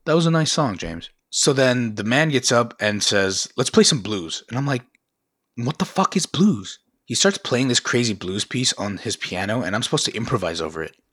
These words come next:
I don't improvise, man. I don't even play blues. I didn't even know what blues was.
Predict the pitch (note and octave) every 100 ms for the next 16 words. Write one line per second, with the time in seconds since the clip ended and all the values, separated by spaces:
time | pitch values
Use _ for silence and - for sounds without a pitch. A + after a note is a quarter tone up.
0 | _ _ _ - F#3+ E3+ E3+ D#3+ B2+ A2
1 | G2 G#2 G#2+ - F3 A3 G#3 D#3 D3 C#3+
2 | B2 G#2 F#2+ - D3 A3+ G3+ D3+ E3 C3
3 | G#2+ A2+ G2+ F#2 G2 D#2 D2+